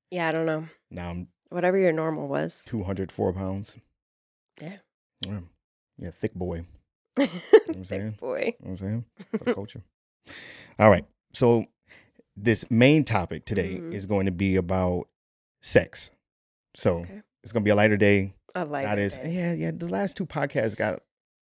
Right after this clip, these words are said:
Speaker 2: serious. The first, the first one, thirty-five, the first love trauma bond thing.
Speaker 1: Which was thirty-four?
Speaker 2: Thirty-five.
Speaker 1: That was really thirty-five.
Speaker 2: That was, that was actually
Speaker 1: Okay, okay,
Speaker 2: thirty-five.
Speaker 1: okay.
Speaker 2: I felt like was real informative.
Speaker 1: Mm-hmm.
Speaker 2: And, and it had, it was a little bit lighter and then it got serious.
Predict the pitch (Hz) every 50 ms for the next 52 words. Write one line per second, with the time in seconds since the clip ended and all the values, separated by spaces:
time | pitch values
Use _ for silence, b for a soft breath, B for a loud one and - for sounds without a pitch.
0 | _ _ _ _ _ _ _ _ _ _ - - - 98 98 95 92 90 - B
1 | B B B 127 - - - 170 185 196 196 - - - _ - 113 - - -
2 | 175 170 170 - - 143 120 110 95 90 - _ _ _ - 127 127 120 113 107
3 | 90 - - - - - 139 123 107 87 82 78 - - - - - _ _ _
4 | _ _ _ _ _ _ _ _ _ _ _ _ _ _ _ _ - 101 - -
5 | 127 123 - - - - 107 107 107 104 92 92 - 117 110 101 92 90 90 92
6 | 92 90 85 - 90 92 90 90 104 - - 185 185 - 190 175 - - _ 180
7 | 175 170 175 165 - - 175 175 185 190 208 226 - _ _ _ _ _ _ 117
8 | 110 104 - - 85 - - 104 - _ _ _ - 180 175 165 147 147 156 156
9 | 135 139 135 - 131 - - - 120 107 92 90 - - 117 104 110 113 107 101
10 | 104 101 170 - 95 160 156 151 143 - 151 143 - - 139 135 - _ _ -
11 | 113 - 135 117 107 107 - 107 110 98 98 113 120 120 113 - - 107 104 104
12 | 101 98 98 98 98 - _ _ - 175 175 170 170 165 165 - 156 156 - 135
13 | 156 175 165 156 143 113 139 143 95 131 120 104 - 110 123 117 117 113 107 107
14 | 107 104 104 101 104 98 98 90 90 87 85 - - 71 64 - - - -